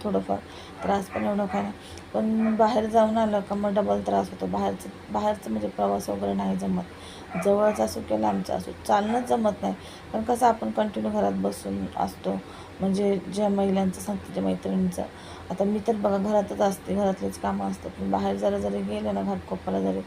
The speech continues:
तरी पण त्रास होतो चालायचा म्हणा, ते दादर वगैरे चढण्याचा, तर असं त्रास होतो. त्याच्यामुळं ना तब्येत आता दोन तीन दिवस झाले खराबच आहे. अगोदरपासून थोडी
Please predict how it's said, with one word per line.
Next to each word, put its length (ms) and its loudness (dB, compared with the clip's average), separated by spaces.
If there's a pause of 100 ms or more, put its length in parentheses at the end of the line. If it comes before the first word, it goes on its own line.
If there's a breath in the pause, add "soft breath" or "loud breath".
(400 loud breath)
तरी 160 2
पण 200 -2
त्रास 320 2
होतो 220 -6
चालायचा 600 2
म्हणा, 260 0
ते 120 -4
दादर 340 0
वगैरे 320 0
चढण्याचा, 680 -2 (580 loud breath)
तर 80 4
असं 240 2
त्रास 360 2
होतो. 240 -2
त्याच्यामुळं 460 -2
ना 80 -2 (460 loud breath)
तब्येत 280 2
आता 180 2
दोन 240 0
तीन 200 -4
दिवस 220 0
झाले 300 2
खराबच 440 0
आहे. 260 0 (380 loud breath)
अगोदरपासून 460 0
थोडी 220 -2